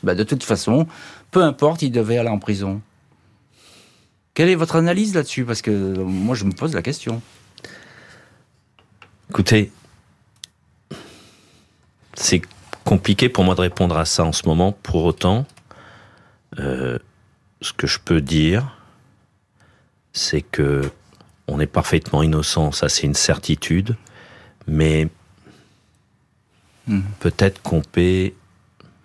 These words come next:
Speaker 2: un dossier très lourd, euh, quatre-vingt-huit mille tomes, euh,
Speaker 1: Pages,
Speaker 2: je,
Speaker 1: pages.
Speaker 2: je,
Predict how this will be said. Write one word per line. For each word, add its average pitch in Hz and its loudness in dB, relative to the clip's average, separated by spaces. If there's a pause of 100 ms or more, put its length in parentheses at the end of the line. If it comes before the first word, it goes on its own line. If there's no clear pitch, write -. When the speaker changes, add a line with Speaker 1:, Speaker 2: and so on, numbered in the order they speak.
Speaker 2:
un 71 -6
dossier 80 -2
très 78 0
lourd, 92 -2 (1000)
euh, 65 -10 (120)
quatre-vingt-huit 80 0
mille 73 -2
tomes, 82 -2 (960)
euh, 65 -12
Speaker 1:
Pages, 95 2
Speaker 2:
je, 87 2
Speaker 1:
pages. 73 2 (560)
Speaker 2:
je, 73 -2